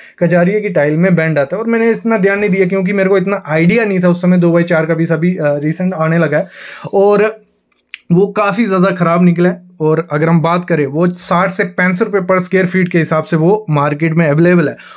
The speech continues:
और अगर इतना खर्चा करके भी आप वे कर रहे हो, क्योंकि साठ से सत्तर रुपये में एक अच्छा मार्बल आपको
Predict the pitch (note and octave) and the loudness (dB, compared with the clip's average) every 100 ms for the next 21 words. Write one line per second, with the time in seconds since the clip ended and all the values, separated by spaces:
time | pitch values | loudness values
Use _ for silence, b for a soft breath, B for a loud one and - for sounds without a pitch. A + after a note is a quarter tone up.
0 | B F3 F3+ E3 G3 G#3 G3 F#3 A#3 A#3 | B -4 -2 -2 -2 -2 -6 -2 -2 -2
1 | G3+ F3+ G#3 G3 F3+ E3+ G#3+ G#3+ G3 D#3+ | -2 0 0 0 0 0 0 0 -2 -2
2 | D#3+ D#3+ F3 F3 E3 E3+ G3 G#3 - F#3 | 0 0 0 2 2 2 0 0 0 0
3 | G3 F#3 G#3 F#3 F3+ G#3+ G3 F#3+ G3 F3+ | -2 -2 -4 -4 -2 0 2 2 2 2
4 | F3+ F3+ G3+ F3 E3 E3+ E3+ D3+ A3 C4+ | 0 0 0 2 2 2 2 2 0 0